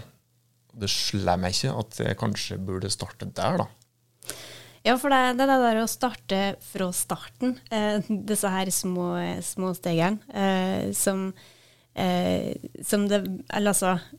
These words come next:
Speaker 2: som du prater om da, om du har en logo eller, eller et skilt, eh, som er liksom førsteinntrykket at folk, eh, har, s-, møter du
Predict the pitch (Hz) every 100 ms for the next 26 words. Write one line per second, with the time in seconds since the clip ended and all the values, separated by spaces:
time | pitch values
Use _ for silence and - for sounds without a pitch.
0 | - - 202 190 214 202 185 190 208 208
1 | 190 180 170 170 175 202 190 196 196 190
2 | 180 175 175 175 - 165 170 - 240 240
3 | - - - - _ _ - 214 190 190
4 | 190 185 185 185 - _ _ _ _ -
5 | - 196 185 185 202 180 - 233 - -
6 | 170 160 165 160 170 - - 381 - -
7 | 233 - 262 311 311 - - 233 220 214
8 | 214 208 208 208 208 208 208 _ _ _
9 | _ - 190 190 190 202 202 202 208 202
10 | 202 202 185 - - - - 202 196 202
11 | 196 175 170 175 180